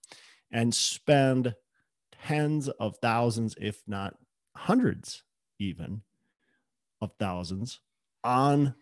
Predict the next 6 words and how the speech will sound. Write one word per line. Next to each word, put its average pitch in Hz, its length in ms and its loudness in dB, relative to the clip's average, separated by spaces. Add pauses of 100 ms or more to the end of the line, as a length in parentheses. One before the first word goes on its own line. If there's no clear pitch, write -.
school, - 760 2 (600)
on 131 280 6 (100)
education, 131 720 4
on 117 140 4
bettering 131 480 6
yourself. 101 840 0